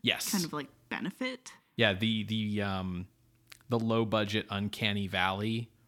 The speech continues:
Speaker 2: Yeah.
Speaker 1: Where if you're, if you have a very low budget,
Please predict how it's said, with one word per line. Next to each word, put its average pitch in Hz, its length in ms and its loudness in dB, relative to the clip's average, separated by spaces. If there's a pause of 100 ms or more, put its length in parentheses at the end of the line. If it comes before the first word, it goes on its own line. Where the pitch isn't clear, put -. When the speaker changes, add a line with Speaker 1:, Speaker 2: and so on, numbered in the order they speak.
(240)
Speaker 2:
Yeah. 165 380 2
Speaker 1:
Where 104 160 6
if - 100 -2
you're, 104 200 4
if 107 200 0
you 110 240 2 (140)
have 110 180 2
a 107 80 4
very 131 540 6
low 107 180 4
budget, 95 580 0